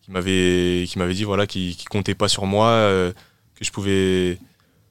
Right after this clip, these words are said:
chercher un club. Et puis, euh, moi, ça me, ça allait avec le, le projet que j'avais, voilà, parce que je voulais,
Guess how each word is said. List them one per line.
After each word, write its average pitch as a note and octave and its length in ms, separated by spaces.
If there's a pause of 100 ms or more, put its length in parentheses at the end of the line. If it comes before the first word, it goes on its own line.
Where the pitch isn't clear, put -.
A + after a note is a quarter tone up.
(140)
chercher - 340
un G#2+ 140
club. C3 260 (1120)
Et - 60
puis, G2+ 240
euh, F#2 420 (920)
moi, G2 160
ça - 100
me, F2+ 640 (220)
ça - 260
allait A#2 160
avec A2+ 220
le, G#2 340
le G#2 140
projet A#2 320
que G#2 80
j'avais, B2+ 200
voilà, B2+ 200
parce - 80
que G#2+ 100
je F#2 60
voulais, F#2+ 420